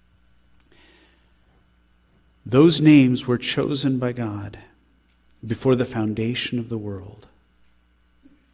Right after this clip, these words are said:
Consider verse twenty, uh, chapter twenty-one, verse ten. "He carried me away in the Spirit to a great and high mountain and showed me the holy city, Jerusalem,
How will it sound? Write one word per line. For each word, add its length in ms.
Consider 600
verse 300
twenty, 480
uh, 120
chapter 300
twenty-one, 280
verse 180
ten. 300
"He 100
carried 340
me 120
away 400
in 100
the 80
Spirit 460
to 100
a 20
great 320
and 100
high 260
mountain 560
and 160
showed 300
me 120
the 100
holy 320
city, 340
Jerusalem, 840